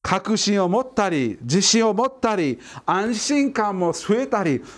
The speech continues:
もう本当に希望もあふれたり、いろんな方法でクリスチャンとしての私たちの歩みはものすごく変わると思います。ですから、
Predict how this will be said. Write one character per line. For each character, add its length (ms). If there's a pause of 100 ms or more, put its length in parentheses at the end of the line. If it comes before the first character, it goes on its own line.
(120)
も 200
う 20
本 240
当 140
に 120
希 180
望 280
も 160
あ 100
ふ 140
れ 100
た 160
り、 160 (280)
い 100
ろ 220
ん 60
な 140
方 300
法 240
で 220 (200)
ク 140
リ 160
ス 80
チ 80
ャ 80
ン 60
と 180
し 80
て 120
の 180 (140)
私 340
た 120
ち 120
の 160
歩 200
み 120
は 220 (200)
も 220
の 100
す 220
ご 160
く 360 (720)
変 120
わ 100
る 100
と 460
思 260
い 60
ま 160
す。 220 (680)
で 180
す 120
か 160
ら、 160